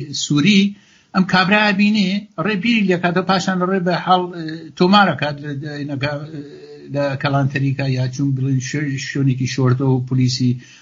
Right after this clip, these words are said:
ئالمانی پێیان ڕاگەنێڵێ، «کاکە، تاوانبارێکی ئاوا هەیە» و فلان و ئەوەن. خۆ دەستگای پلیسی ئالمانیش بۆ ئەم شتانە واخان تێ-، تێدەکۆشن کە بە حاڵ تاوانباران مەجالی وانە نەبێ.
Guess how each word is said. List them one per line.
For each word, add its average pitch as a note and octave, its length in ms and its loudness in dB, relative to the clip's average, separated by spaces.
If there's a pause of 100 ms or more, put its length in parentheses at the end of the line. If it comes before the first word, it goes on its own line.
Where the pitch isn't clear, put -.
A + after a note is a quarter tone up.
(140)
ئالمانی D3 460 4
پێیان G3 240 6
ڕاگەنێڵێ، G3+ 600 4
«کاکە، F#3 300 0
تاوانبارێکی E3+ 640 0
ئاوا F3+ 280 0
هەیە» E3 160 -2
و C#3 120 -10
فلان F3 200 -2
و E3+ 160 -2
ئەوەن. D#3+ 220 0
خۆ D3 80 -4 (100)
دەستگای F3+ 380 2 (560)
پلیسی F3+ 340 4
ئالمانیش E3 560 0
بۆ F#3 80 4
ئەم F3 180 2
شتانە E3+ 320 2 (160)
واخان D#3+ 380 0 (340)
تێ-، E3+ 260 -2
تێدەکۆشن D3 680 2
کە - 120 -8
بە C3 140 -2
حاڵ D3 180 -6
تاوانباران C3+ 640 2 (120)
مەجالی D3+ 420 2
وانە D#3 320 0
نەبێ. D#3+ 200 0